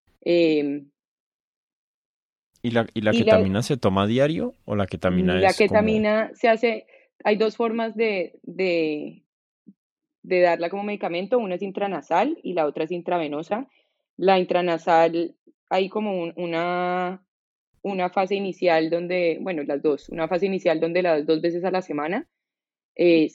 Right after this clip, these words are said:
Speaker 1: las primeras seis dosis y después hay dosis de mantenimiento. La intranasal termina siendo como cada dos semanas o hasta una vez a la semana, y la intravenosa dura un poquito más, cuatro semanas más o menos,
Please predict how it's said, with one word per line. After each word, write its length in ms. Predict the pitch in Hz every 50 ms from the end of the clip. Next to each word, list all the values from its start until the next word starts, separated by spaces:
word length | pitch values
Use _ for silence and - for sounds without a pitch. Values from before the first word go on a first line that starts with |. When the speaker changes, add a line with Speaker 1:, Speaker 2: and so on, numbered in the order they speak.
| - -
Speaker 1:
las 160 | - 170 165
primeras 320 | 165 175 175 156 143 139 -
seis 180 | 175 180 180
dosis 360 | 165 214 240 240 254 262 247 226
y 60 | 208
después 280 | 190 180 - 165 156 170
hay 140 | 156 147 156
dosis 300 | 165 165 156 170 170 165
de 80 | 170
mantenimiento. 760 | 170 170 156 180 170 147 139 143 151 160 170 - 214 233 262 247
La 180 | - 170 175 170
intranasal 840 | 165 156 - 170 160 156 151 143 143 - 147 143 143 147 147 - _ _ _ _ _ _ _ _ _ _
termina 340 | - 185 185 175 165 165 160
siendo 300 | 196 190 185 170 180 -
como 200 | - 185 170 160
cada 280 | 160 151 147 143 147 151
dos 120 | 156 156
semanas 640 | - 160 160 160 170 175 190 214 269 269 - - -
o 80 | -
hasta 320 | 160 151 151 - - 147 147
una 200 | 143 143 147 143
vez 100 | 147 156
a 60 | 170
la 100 | 170 180
semana, 500 | 165 165 147 147 151 170 190 226 - - -
y 120 | 175 180 165
la 100 | 165 165
intravenosa 800 | 160 165 165 156 156 151 151 147 151 151 - 160 151 156 160 160
dura 240 | 156 160 160 175 175
un 60 | 165
poquito 340 | - 175 156 180 160 170 170
más, 320 | 170 180 226 - - _ _
cuatro 300 | - 165 147 - 156 156
semanas 380 | 180 160 147 151 160 175 240 _ _ _
más 120 | - 156 147 160
o 20 |
menos, 320 | 160 160 175 190 240 -